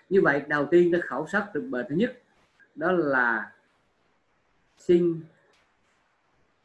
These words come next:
x bằng một thì tương đương x bằng cái gì? À,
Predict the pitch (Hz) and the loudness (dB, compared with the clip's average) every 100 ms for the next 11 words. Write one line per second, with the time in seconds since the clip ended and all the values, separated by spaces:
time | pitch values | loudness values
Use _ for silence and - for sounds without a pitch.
0 | _ _ 208 202 - _ _ 120 107 101 | _ _ -6 -6 -12 _ _ -10 -8 -10
1 | 95 92 _ _ _ _ _ _ _ - | -12 -14 _ _ _ _ _ _ _ -10
2 | 110 - 165 160 156 156 139 - 185 185 | -10 -2 0 0 0 -2 -2 -4 -6 -4
3 | 120 101 120 117 87 - _ _ _ _ | -10 -10 -10 -8 -10 -16 _ _ _ _
4 | _ 117 107 | _ -10 -10